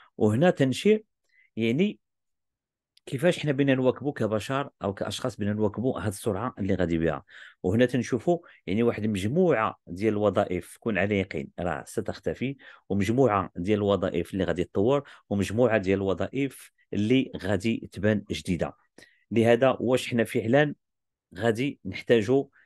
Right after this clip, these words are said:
المجموعة ديال الأشخاص؟ غادي نحتاجوا الممرضين، غادي نحتاجوا السائقين، غادي نحتاجوا يعني أطباء، غادي نحتاجوا معلمين، ممكن نحتاجوهم ونحتاجوهم بواحد الشكل مطلوب حسب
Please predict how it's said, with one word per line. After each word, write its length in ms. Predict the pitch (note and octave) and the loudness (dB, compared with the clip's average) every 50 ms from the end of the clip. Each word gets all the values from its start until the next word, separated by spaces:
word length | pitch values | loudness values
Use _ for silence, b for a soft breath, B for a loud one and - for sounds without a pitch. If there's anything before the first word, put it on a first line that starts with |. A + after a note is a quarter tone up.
| b b b b _ | b b b b _
المجموعة 420 | G2 G2+ F#2+ F#2+ A2 A#2+ A#2 G#2 A2+ | -4 -4 -4 -4 -2 -2 0 0 2
ديال 200 | G#2+ A2 A2+ G#2+ | 2 2 0 0
الأشخاص؟ 460 | - - G2+ - - - E2 D#2 D#2 | 0 -4 -6 -6 -6 -6 -6 -4 -4
غادي 180 | E2+ E2+ F#2+ | -4 -4 -4
نحتاجوا 360 | F#2 - - - F#2 E2+ G2 F#2 | -6 -4 -4 -4 -2 -2 -2 -2
الممرضين، 720 | G2+ G2 - _ _ _ _ - _ - G2 F2+ E2+ - - _ _ _ _ - | -2 -4 -8 _ _ _ _ -20 _ -4 -2 -2 -2 -4 -8 _ _ _ _ -8
غادي 120 | E2 F2 | -4 -4
نحتاجوا 480 | F#2+ - - - G2 F2+ - G#2+ F#2+ - - F#2 | -4 -4 -2 -2 -2 -2 0 -2 -2 -2 -4 -8
السائقين، 720 | F2 - - A2 - F#2 A2 - - A#2 G2+ F2 D#2 E2 | -8 -2 -2 0 2 2 0 0 2 2 2 2 0 0
غادي 220 | D2+ F2 F2+ G2+ | -2 -2 -2 -2
نحتاجوا 400 | F#2 - - - G#2 F#2 G2 A2 G2 B B B B - | -4 -4 2 2 2 4 2 0 -2 B B B B -6
يعني 300 | D#2 F#2+ G#2+ F2 - A2+ | -4 -4 -4 -2 -4 -4
أطباء، 500 | A2+ - C3+ A2+ F#2 - G#2 F#2+ F2 D#2+ | 0 2 2 2 2 2 0 0 2 0
غادي 180 | F#2 F#2+ G#2 | -2 -4 -4
نحتاجوا 400 | G2+ - - A2 G2+ F#2+ A2 G#2+ - | -8 -4 -4 -4 0 0 0 -2 -2
معلمين، 600 | - F#2+ G#2+ G#2 F#2 F#2+ G2+ G#2 G#2+ B2+ E3+ G3 F#3+ B B B B B B _ | -4 -4 -4 -2 -2 -2 -2 -2 -2 -2 -2 -4 -4 B B B B B B _
ممكن 340 | F#2+ G2 F#2 - - C3 A#2 | -2 -2 -2 0 -2 -2 -2
نحتاجوهم 640 | G#2+ - - - F2 E2 F#2 E2+ G#2 C3 D3+ C#3 - | -4 -4 -4 -4 -2 0 0 2 2 2 2 0 -4
ونحتاجوهم 640 | - G2+ - - - A2+ G2+ F#2 F#2+ A#2 D#3+ C#3+ | -6 -8 -8 -6 -6 -4 -4 -2 -2 -2 -2 -2
بواحد 160 | G#2+ G#2 - - | -4 -6 -8 -8
الشكل 380 | - - - - - E3 - - | -12 -14 -4 -2 -2 -2 -2 -6
مطلوب 440 | - A2 A2 G2 - - F3 F3+ - B B B B B | -8 -8 -8 -6 0 2 2 2 2 B B B B B
حسب 440 | - - G#2+ G2 - - D#3+ A2 | -8 -6 -6 -2 0 0 0 0